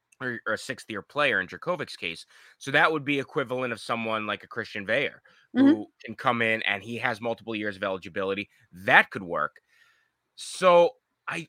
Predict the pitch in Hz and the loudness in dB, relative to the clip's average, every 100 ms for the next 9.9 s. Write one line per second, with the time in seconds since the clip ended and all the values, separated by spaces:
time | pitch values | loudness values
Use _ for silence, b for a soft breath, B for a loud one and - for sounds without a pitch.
0 | - 160 120 - 175 196 - 170 180 160 | -10 -10 -8 0 2 2 2 0 0 0
1 | 160 151 - 165 175 123 101 117 139 151 | 0 -2 0 2 2 0 -2 2 4 2
2 | 135 131 120 123 131 - _ _ _ 113 | 0 0 0 0 0 -4 _ _ _ -14
3 | 113 127 120 127 131 131 131 120 131 131 | -4 -4 2 4 6 4 0 -2 -2 -2
4 | 127 120 120 85 110 - 110 113 95 107 | -2 -2 0 4 4 2 -10 -10 -6 -2
5 | 127 165 208 208 _ _ _ _ _ _ | 0 2 0 -4 _ _ _ _ _ _
6 | 113 120 123 127 120 127 131 123 131 127 | -4 4 6 6 6 -2 -4 -4 -2 0
7 | 107 - 139 202 - 165 147 135 135 127 | 0 0 0 0 -2 -2 -2 -2 -2 -4
8 | 113 123 113 113 202 240 160 143 165 165 | -4 -4 -2 0 0 2 2 0 0 -2
9 | 151 - 151 143 117 90 90 82 76 | -8 -6 -2 -2 -2 -2 -2 -2 -4